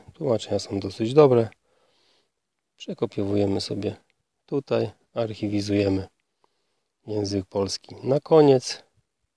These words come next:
i przenosimy język angielski na początek i od razu nam się podstawiają napisy, które bardzo prosto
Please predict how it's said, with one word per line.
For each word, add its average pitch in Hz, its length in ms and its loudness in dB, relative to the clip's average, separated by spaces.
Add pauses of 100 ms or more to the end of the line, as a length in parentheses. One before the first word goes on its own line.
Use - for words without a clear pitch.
(180)
i 180 140 -4
przenosimy 104 760 -4 (680)
język 101 360 -4
angielski 104 560 -2
na 151 140 4
początek 123 600 -2
i 156 40 -2
od 120 100 0
razu 104 220 0
nam 98 180 0
się 98 200 -6 (720)
podstawiają 104 800 0 (920)
napisy, 123 680 -2 (400)
które 185 420 -2
bardzo 107 340 4
prosto 101 480 -8